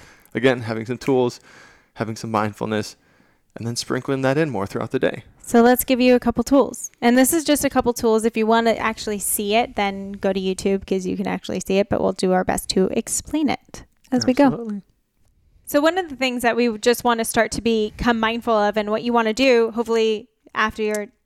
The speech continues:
Speaker 2: driving or if you just have some time, kick off your shoes. And what I like to do is just get people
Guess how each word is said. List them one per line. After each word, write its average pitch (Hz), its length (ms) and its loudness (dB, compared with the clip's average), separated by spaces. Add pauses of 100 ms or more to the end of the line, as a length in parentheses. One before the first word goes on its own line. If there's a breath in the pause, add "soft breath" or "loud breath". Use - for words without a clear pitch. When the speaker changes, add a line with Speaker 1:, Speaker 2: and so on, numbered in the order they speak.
Speaker 2:
driving 208 500 0
or 202 280 -4
if - 160 -6
you 196 220 -6
just 196 200 -6
have 208 140 -2
some 226 120 -6
time, 196 220 -2
kick - 220 -2
off 349 120 4
your - 260 -4
shoes. - 200 -14 (520 loud breath)
And 240 200 0
what 269 120 4
I 277 100 6
like 320 220 -2
to 233 80 -16
do 240 160 2
is 233 100 -2
just 240 160 -2
get 254 160 0
people 220 380 0